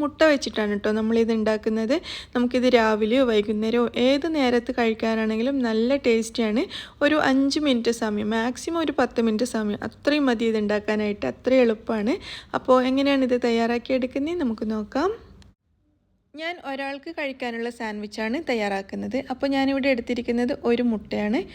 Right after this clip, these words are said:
ഇതിലേക്കൊരു രണ്ട് ടേബിൾ സ്പൂൺ പാലും ഒരു നുള്ള് കുരുമുളക് പൊടി, ഒരു നുള്ള്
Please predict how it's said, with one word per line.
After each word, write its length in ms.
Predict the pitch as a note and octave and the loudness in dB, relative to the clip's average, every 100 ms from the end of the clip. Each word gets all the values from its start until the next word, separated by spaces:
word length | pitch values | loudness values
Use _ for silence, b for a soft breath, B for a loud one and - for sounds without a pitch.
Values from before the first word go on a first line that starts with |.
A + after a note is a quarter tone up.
| B B - | B B -2
ഇതിലേക്കൊരു 440 | C#4+ C#4+ D4 D4 C#4 | 2 2 2 2 4
രണ്ട് 240 | A#3+ A#3 C4+ | 4 2 0
ടേബിൾ 260 | A#3+ G#3+ A3 - | 2 2 0 -6
സ്പൂൺ 220 | - A#3+ B3 | -2 -2 0
പാലും 340 | A3 G#3+ G#3+ F4 - - - - | 0 2 0 -2 -6 -20 -8 -2
ഒരു 140 | C#4+ C#4+ | 0 2
നുള്ള് 380 | C4 A#3+ A#3+ C#4+ E4+ | 2 2 2 2 0
കുരുമുളക് 480 | - A3+ A3 G#3 G#3 G#3 | 0 0 2 0 0 0
പൊടി, 240 | A3 G#3+ F#4 - B B B B - | -2 -2 -4 -6 B B B B 2
ഒരു 100 | C4+ C4 | 4 4
നുള്ള് 260 | A#3+ A3+ | 4 2